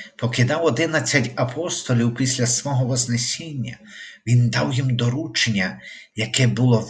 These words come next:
вище за людські сили. Він наказав їм йти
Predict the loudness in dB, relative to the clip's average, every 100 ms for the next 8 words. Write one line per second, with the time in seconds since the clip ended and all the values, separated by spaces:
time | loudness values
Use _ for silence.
0 | -4 -2 2 2 2 -2 -2 -2 -2 -2
1 | -4 -2 -2 -2 -4 -8 -12 -20 _ -20
2 | -20 -18 -2 4 4 4 0 0 0 0
3 | 0 0 2 2 4 2 0 -8 -2 2
4 | 2 0 -6